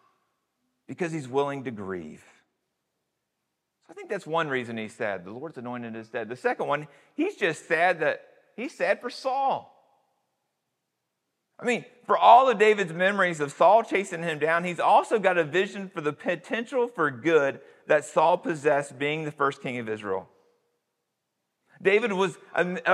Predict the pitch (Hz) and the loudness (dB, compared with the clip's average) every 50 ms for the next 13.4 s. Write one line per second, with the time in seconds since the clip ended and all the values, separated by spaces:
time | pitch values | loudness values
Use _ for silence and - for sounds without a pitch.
0 | 175 - 170 139 98 185 214 233 220 214 - - 214 190 180 170 175 185 190 196 | 2 2 0 0 2 0 0 2 2 0 0 0 2 2 2 2 2 2 2 4
1 | 208 240 220 208 202 185 170 - - 202 185 190 196 180 170 165 156 165 190 208 | 2 2 2 0 -2 -2 -4 -4 0 4 6 8 8 8 6 4 4 6 6 6
2 | 214 208 208 196 190 180 175 170 165 151 151 147 147 143 143 139 143 - 147 135 | 6 6 0 -2 -2 -2 -2 -4 -2 0 0 2 2 0 -2 -4 -10 -10 -4 -2
3 | 139 131 127 120 113 117 - 165 160 147 147 220 220 233 240 226 214 202 180 170 | -2 -2 -2 -4 -6 -8 -10 -10 -10 -4 -2 0 0 0 0 -2 -4 -4 -2 -2
4 | 160 160 160 151 156 - - 165 151 147 135 143 143 - _ _ _ - 151 202 | -2 -2 -4 -6 -10 -8 -2 -2 -2 -2 -2 -6 -10 -10 _ _ _ -8 -2 -2
5 | 214 220 214 202 185 - - - 190 196 208 208 190 185 - - 196 190 190 190 | 0 0 0 -4 -6 -6 -2 2 2 4 4 2 -2 -4 -6 -4 -2 -2 -2 -2
6 | 190 214 233 240 247 247 240 214 196 180 160 - 170 151 156 156 151 - - - | -4 -4 -4 -2 -2 -2 -2 0 -2 -2 -2 0 2 2 2 2 0 -2 -12 -12
7 | - 147 147 135 123 110 - - - _ _ _ _ _ _ _ _ _ _ _ | -4 -2 -2 -2 -2 -6 -12 -18 -20 _ _ _ _ _ _ _ _ _ _ _
8 | _ _ _ _ _ _ _ _ _ _ _ _ _ _ _ _ _ _ _ _ | _ _ _ _ _ _ _ _ _ _ _ _ _ _ _ _ _ _ _ _
9 | _ _ _ _ _ _ _ _ _ _ _ _ _ _ _ _ _ _ _ _ | _ _ _ _ _ _ _ _ _ _ _ _ _ _ _ _ _ _ _ _
10 | _ _ _ _ - 139 175 170 156 - - 170 185 180 160 151 - - 170 151 | _ _ _ _ -10 -10 -10 -10 -10 -4 -2 -2 0 0 -4 -8 -4 0 2 4
11 | 160 160 151 151 143 117 113 143 151 156 160 156 151 151 135 135 131 127 131 120 | 4 4 2 -2 -4 -6 -4 -4 -2 0 0 -2 -2 -4 -2 0 0 0 0 -2
12 | - - 135 135 135 135 131 - 156 180 185 160 139 120 110 101 98 95 85 76 | -4 -2 0 0 0 -2 -4 -8 -8 -8 -6 -4 -4 -4 -4 -6 -8 -10 -12 -14
13 | 90 98 104 107 120 120 110 | -14 -10 -8 -8 -8 -8 -10